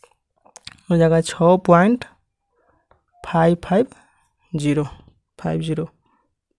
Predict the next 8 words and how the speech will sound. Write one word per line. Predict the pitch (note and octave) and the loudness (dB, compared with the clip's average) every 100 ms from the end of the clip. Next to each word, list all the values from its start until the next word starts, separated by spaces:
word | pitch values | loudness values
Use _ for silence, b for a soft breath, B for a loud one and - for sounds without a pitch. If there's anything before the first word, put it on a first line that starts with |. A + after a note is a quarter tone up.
| _ _ _ _ _ _ _ _ _ _ - | _ _ _ _ _ _ _ _ _ _ -6
अगर | D#3+ D#3+ | -4 -2
दूसरा | E3 - F#3+ | -4 0 2
जोड़ेंगे | F3+ F#3 F#3+ F3+ | 4 4 4 4
हम, | D3+ D#3+ G3 b b b b _ _ _ _ _ - _ _ _ _ _ _ _ _ _ _ _ - | 2 0 -6 b b b b _ _ _ _ _ -20 _ _ _ _ _ _ _ _ _ _ _ -4
दो | E3+ E3 G3 | 2 4 4
प्लस | - E3 D#3 F3+ - b b b b _ _ _ _ _ _ _ - _ _ - | 4 4 4 0 -4 b b b b _ _ _ _ _ _ _ -20 _ _ 2
तीन | F3 F#3 | 4 4
पॉइंट | F3 F3 D#3+ E3 F#3+ | 6 6 6 4 0